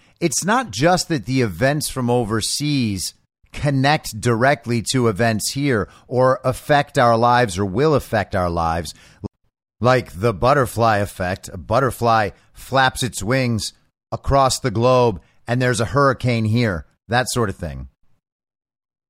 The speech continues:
I'm not talking about that kind of causal chain of events where there is a direct impact with something across the world. We can learn from events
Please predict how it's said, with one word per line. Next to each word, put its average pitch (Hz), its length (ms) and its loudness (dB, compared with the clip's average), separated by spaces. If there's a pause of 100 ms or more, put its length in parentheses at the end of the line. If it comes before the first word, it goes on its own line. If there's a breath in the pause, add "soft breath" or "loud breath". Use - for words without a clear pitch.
(120)
I'm 135 160 2
not 151 200 2
talking 135 440 4
about 110 300 2
that 113 260 0
kind 120 280 0
of 104 200 -4
causal 117 520 2
chain 123 380 -2
of 92 100 -4
events 90 560 -4
where 98 200 -4
there 104 240 -2
is 110 160 0
a 98 60 -2
direct 107 460 -2
impact 110 540 -2
with 92 140 -8
something 101 400 -4
across 95 340 -2
the 98 100 -10
world. 104 320 -2 (800)
We 147 220 0
can 123 440 0
learn 139 560 0 (160)
from 127 280 -2
events 98 580 -2